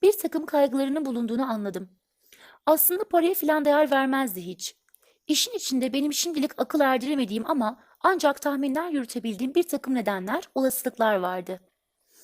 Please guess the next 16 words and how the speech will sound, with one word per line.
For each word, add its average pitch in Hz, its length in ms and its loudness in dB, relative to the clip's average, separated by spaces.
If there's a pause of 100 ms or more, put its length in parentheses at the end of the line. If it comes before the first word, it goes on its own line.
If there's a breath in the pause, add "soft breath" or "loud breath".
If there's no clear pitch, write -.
(320 soft breath)
Kuşkusuz 403 540 -2
bana 330 200 2
sanki 381 360 -4
tutsaymışım 294 600 -2
gibi 214 160 -4
davranması, 190 760 0 (320 loud breath)
ona 320 260 2
doğrudan 339 440 2
doğruya 240 360 0
ve 240 100 0
hiç 262 200 -6
çekinmeden 269 600 -2
soru 311 260 -4
sorma 269 300 0
hakkını 220 300 -4
veriyordu. 196 600 -6